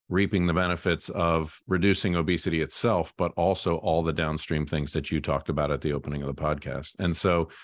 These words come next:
with that as sort of a recognized vision, um, that we share and that all of Jamie's work and protocols are aimed at, then we were just privileged to come alongside and say, "How can technology extend that care, extend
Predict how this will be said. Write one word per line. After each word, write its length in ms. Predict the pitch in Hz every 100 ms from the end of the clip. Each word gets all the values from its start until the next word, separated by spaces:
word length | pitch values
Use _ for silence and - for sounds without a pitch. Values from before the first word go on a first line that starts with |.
| - - _ -
with 280 | 101 101 92
that 280 | 101 107
as 180 | 101 87
sort 260 | - 101 90
of 140 | 82
a 120 | 85
recognized 840 | 82 87 90 95 80 85 80 73 78
vision, 720 | 80 90 85 76 69 71 - -
um, 320 | 76 73 71
that 140 | 73
we 100 | 73
share 480 | - - 80 80 82
and 160 | 76 73
that 140 | 71
all 280 | - 80 85
of 140 | 73
Jamie's 540 | 73 78 73 73 71 - _ _ _ _ -
work 340 | 82 80 -
and 120 | 76
protocols 580 | 71 85 82 78 78 73
are 160 | 73 73
aimed 320 | 85 107 117
at, 300 | 73 71 73 -
then 280 | - 87 87
we 120 | 92 113
were 140 | 113
just 200 | 80 -
privileged 360 | 90 80 76 -
to 60 |
come 180 | 80 82
alongside 680 | 78 73 73 - 98 80 73
and 180 | 76 76
say, 400 | - 78 76 76 -
"How 120 | 107
can 160 | 123 104
technology 920 | 90 82 - 92 110 73 71 73 73 _ _ _ -
extend 720 | 92 - - - 95 113 101
that 220 | 95 -
care, 460 | - 76 76 80 -
extend 800 | - - - 95 98 107 101